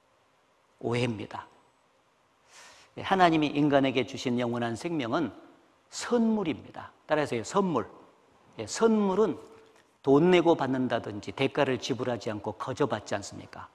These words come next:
그처럼 천국에 들어갈 수 있는 영생도 선물로 하나님께서 값없이 주시는 것입니다. 이 세상에서 우리가 살아가는 과정 속에서도요,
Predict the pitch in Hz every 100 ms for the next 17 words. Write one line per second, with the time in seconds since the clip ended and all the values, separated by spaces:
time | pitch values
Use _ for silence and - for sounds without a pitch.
0 | - 131 - 120 131 185 - - - -
1 | _ _ _ _ _ - - 214 190 180
2 | 165 139 131 123 - 120 117 104 - _
3 | - 131 151 160 160 127 104 - _ _
4 | _ _ - - 233 226 214 190 190 156
5 | 165 151 131 117 113 131 135 - - -
6 | - 120 120 131 - 113 123 110 110 -
7 | 98 - - _ _ _ _ _ _ _
8 | _ _ _ _ _ _ - 180 185 226
9 | 220 202 175 147 143 143 139 135 185 170
10 | 151 127 123 123 113 - 107 101 104 139
11 | 147